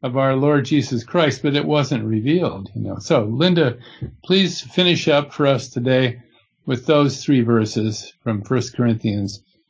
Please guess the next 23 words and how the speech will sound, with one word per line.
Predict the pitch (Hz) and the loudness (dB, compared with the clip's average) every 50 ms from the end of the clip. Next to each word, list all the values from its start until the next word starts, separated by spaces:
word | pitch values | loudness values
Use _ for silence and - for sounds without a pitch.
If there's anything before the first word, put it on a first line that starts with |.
| _ _ _ | _ _ _
chapter | - - 127 120 117 117 - - - 110 92 85 101 | -6 0 0 2 2 0 -2 -2 -2 -2 -2 -2 -8
two, | - - - 214 175 127 110 117 117 120 - - _ _ _ _ _ - | -6 -2 0 2 4 4 2 2 0 -4 -8 -18 _ _ _ _ _ -4
verses | 123 120 123 113 117 - 117 110 110 - | -2 -2 -2 -2 -2 -2 -2 -2 -4 -6
six | - - - - - 127 113 113 - - - | -10 -12 -10 -4 -2 -2 -2 -2 -6 -12 -8
through | - 123 117 110 110 | -4 -4 -2 -2 0
eight. | 117 117 107 - - - - _ _ - - _ _ _ _ _ - | -2 -2 -2 -4 -8 -14 -18 _ _ -20 -20 _ _ _ _ _ -6
First | - - 143 135 139 - | -2 0 0 0 0 0
Corinthians | - 135 127 120 139 135 123 110 104 | 0 0 2 2 2 2 2 2 0
chapter | - - 131 123 123 - 120 113 | 0 2 2 2 2 0 -2 -2
two, | 110 - 151 143 | 0 0 0 2
verses | 135 127 131 127 117 - - 113 113 | 2 2 2 0 0 0 -2 -2 0
six | - 147 139 - - - | 0 0 -2 -2 -2 -2
through | - 127 123 | 0 2 4
eight. | 123 131 139 139 - _ _ - | 4 2 2 0 -4 _ _ -6
"Howbeit, | - 151 156 160 156 190 185 170 135 - - - - | -2 0 0 2 2 2 2 2 2 0 -4 -6 -2
we | - 139 143 | 0 0 0
speak | 143 - - 170 160 135 - - | 0 -2 -2 0 0 0 -2 -6
wisdom | 139 127 123 139 160 185 190 170 - 214 196 185 | -6 -2 0 2 2 2 0 0 -2 -2 0 0
among | 180 165 147 147 151 151 151 151 143 | 0 0 0 0 0 0 0 0 0
them | 143 143 139 143 | 0 0 0 0
that | 143 143 139 | 0 0 -2
are | 135 131 | -2 -4
perfect, | - - 147 147 131 - - - - - - - | -4 -4 -6 -6 -4 -6 -8 -12 -12 -14 -20 -20